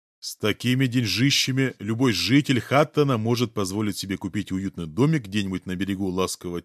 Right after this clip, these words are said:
теплого моря и до конца дней своих вести спокойную жизнь вполне обеспеченного рантье. Поначалу на полученную информацию не обратили должного внимания. Мало ли, на какие причуды способно племя подгорных карликов.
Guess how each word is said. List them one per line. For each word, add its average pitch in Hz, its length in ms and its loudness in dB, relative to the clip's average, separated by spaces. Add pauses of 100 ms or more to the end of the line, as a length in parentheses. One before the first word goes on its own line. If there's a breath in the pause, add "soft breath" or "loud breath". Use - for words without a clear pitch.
(100)
теплого 82 400 -6
моря 143 360 0 (280)
и 110 80 -2
до 117 120 2
конца 147 360 2
дней 147 260 0
своих 151 440 0
вести 107 300 -4
спокойную 120 640 0
жизнь 139 400 -2
вполне 104 520 -2
обеспеченного 92 880 -6
рантье. 85 500 -8 (880)
Поначалу 165 640 2 (240)
на 120 300 2
полученную 135 540 2
информацию 147 680 0
не 131 100 2
обратили 127 460 2
должного 104 500 -2
внимания. 104 540 -4 (340)
Мало 139 340 4
ли, 98 300 2
на 98 280 -2
какие 104 320 -4
причуды 127 500 -4
способно 101 540 -6
племя 113 420 -4
подгорных 95 640 -4
карликов. 80 600 -6